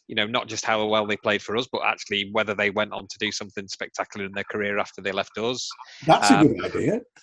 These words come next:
Speaker 1: yeah, and the other, the other ones is, you know, did they, i-, in a side which did okay, or even really badly in a season at Morecambe, did they really, really stand out as something, you know, unique and special? And I could, you could argue with Zach Mills, for example. We were really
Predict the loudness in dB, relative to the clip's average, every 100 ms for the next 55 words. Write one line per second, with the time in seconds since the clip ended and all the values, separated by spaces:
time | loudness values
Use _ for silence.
0 | 0 4 4 2 4 6 4 2 2 2
1 | 2 -2 -2 0 0 -2 -10 -20 -20 _
2 | -2 0 4 6 4 2 _ -20 _ 2
3 | 2 4 2 2 4 6 6 4 2 -2
4 | -4 0 4 4 4 2 2 4 4 4
5 | 4 2 0 2 2 0 2 2 2 -4
6 | -4 -6 -2 0 0 -4 -8 -6 -6 -6
7 | -8 -10 -12 -20 -8 -2 2 2 2 4
8 | 4 4 0 -2 -2 -2 -2 0 0 0
9 | 0 -4 -6 -6 -6 -6 -6 -14 -20 _
10 | _ -10 -2 -2 -2 -4 -4 -6 -4 -2
11 | -2 -4 -10 -14 -4 0 0 2 0 0
12 | -2 4 4 4 0 -2 -4 -6 -2 0
13 | 2 2 2 -4 -4 -6 -6 -6 -2 0
14 | 0 -4